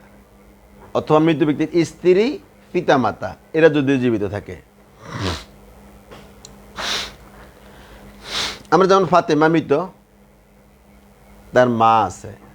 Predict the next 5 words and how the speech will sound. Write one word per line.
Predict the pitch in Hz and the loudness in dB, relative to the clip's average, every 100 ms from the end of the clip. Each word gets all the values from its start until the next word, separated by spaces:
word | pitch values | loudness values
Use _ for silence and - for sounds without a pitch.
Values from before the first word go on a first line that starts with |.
| _ _ _ _ _ _ _ _ - - | _ _ _ _ _ _ _ _ -20 -6
হ্যাঁ, | - 196 175 104 - - - | 0 2 2 0 -8 -20 -20
স্বামী | - 127 120 123 120 | -4 0 0 0 -2
আছে, | 113 143 160 - - | -2 -4 -6 -8 -10
পিতা | 127 107 98 | -6 -2 -2
আছে, | 98 - | -4 -12